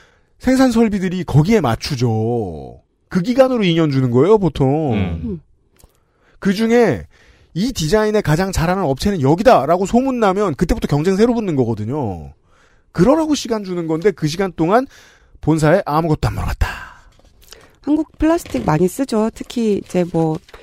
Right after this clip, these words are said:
Speaker 3: 한국 유명하게, 유명하게 플라스틱을 많이 쓰는 나라인데요. 일회용 컵 연간 사용량이 이십팔억 개인데 회수율이 오 퍼센트예요.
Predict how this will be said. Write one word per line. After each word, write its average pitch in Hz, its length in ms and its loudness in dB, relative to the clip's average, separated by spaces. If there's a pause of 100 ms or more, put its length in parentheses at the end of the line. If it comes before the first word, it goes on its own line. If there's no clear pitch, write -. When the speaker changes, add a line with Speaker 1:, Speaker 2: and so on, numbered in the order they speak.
(140)
Speaker 3:
한국 233 220 -4
유명하게, 208 580 0
유명하게 214 800 2
플라스틱을 269 460 -2
많이 165 260 0
쓰는 240 300 0
나라인데요. 165 840 -2 (460)
일회용 359 420 6
컵 302 240 0 (140)
연간 190 440 2
사용량이 269 680 0
이십팔억 302 640 -2
개인데 208 600 2
회수율이 285 420 0
오 151 140 0
퍼센트예요. 247 920 -2